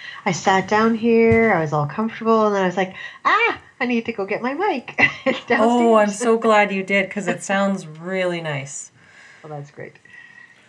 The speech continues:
Speaker 2: Yeah.
Speaker 1: Yeah, it makes a difference. Yeah, talking through the computer becomes more fuzzy, or it, it just sounds echoey or something.
Speaker 2: Yeah, that's the, the,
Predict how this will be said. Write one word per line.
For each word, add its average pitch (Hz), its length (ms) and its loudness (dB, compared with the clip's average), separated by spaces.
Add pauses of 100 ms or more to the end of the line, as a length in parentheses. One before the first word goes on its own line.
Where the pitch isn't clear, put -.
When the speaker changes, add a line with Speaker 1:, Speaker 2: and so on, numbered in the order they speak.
Speaker 2:
Yeah. 190 100 -12
Speaker 1:
Yeah, 175 160 -2
it - 80 -14
makes 165 200 -10
a 170 60 -10
difference. 147 400 -10
Yeah, 156 200 0
talking 202 380 -8
through 170 240 -14
the 160 100 -12
computer 165 720 -16
becomes 165 420 -16
more 156 120 -16 (800)
fuzzy, 143 560 -8
or 98 420 -10 (260)
it, - 140 -12
it 143 140 -6
just 151 180 -8
sounds 143 240 -6
echoey 135 500 -6
or 92 60 -4
something. - 480 -12 (1500)
Speaker 2:
Yeah, 185 240 0
that's 214 300 0
the, 185 420 -6
the, 160 380 -6